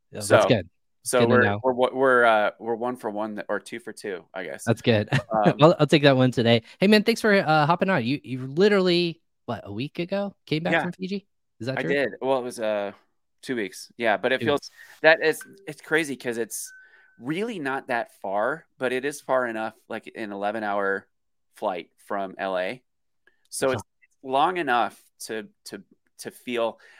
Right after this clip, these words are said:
Speaker 2: I don't know what – it's like from D I A Denver to London. It's, like, nine hours. So it's,
Speaker 1: Okay.
Speaker 2: it's long.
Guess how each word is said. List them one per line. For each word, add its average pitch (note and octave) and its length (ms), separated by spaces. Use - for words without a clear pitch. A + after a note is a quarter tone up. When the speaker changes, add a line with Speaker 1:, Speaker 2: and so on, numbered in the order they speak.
Speaker 2:
I C#3+ 80
don't F3+ 80
know F3+ 80
what – D#3 180
it's A#2 260
like B2 240
from G#2+ 580
D B2 200
I A#2 100
A G#2 160
Denver G#2 400
to G2 500
London. G#2+ 340
It's, F2+ 160
like, F2+ 140
nine F#2 240
hours. B2+ 540
So C3+ 160
it's, A#2+ 160
Speaker 1:
Okay. G2 100
Speaker 2:
it's - 100
long. A2 520